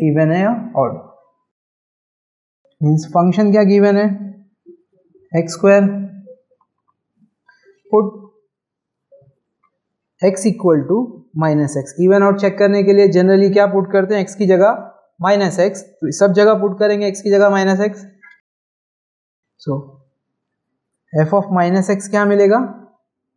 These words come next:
minus x the whole square। So f of minus x will be x square again।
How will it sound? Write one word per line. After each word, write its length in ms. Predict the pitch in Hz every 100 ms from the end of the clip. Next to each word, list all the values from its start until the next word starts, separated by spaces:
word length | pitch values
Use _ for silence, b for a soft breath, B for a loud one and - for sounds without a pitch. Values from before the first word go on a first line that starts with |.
| _ _ _ _ _ _ _ _ _ 147
minus 480 | 151 175 214 220 180
x 180 | 170 143 135
the 100 | 170 254 254 - _ _ _ -
whole 120 | 139 -
square। 200 | - 160 _ _ _ _ _ _ _ _ _ _ 381 _ 381 _ 403 381 _ _ _ _ _ _ _ _ _ _ _ _ -
So 120 | 151 151 151
f 140 | 156 196
of 160 | 196 165
minus 380 | 165 165 185 202
x 140 | 196 - 175
will 160 | 175 139
be 80 | 139 208 - - - _ _ _ _ _ _ _
x 280 | 156 165 -
square 220 | 202 196
again। 240 | 185 196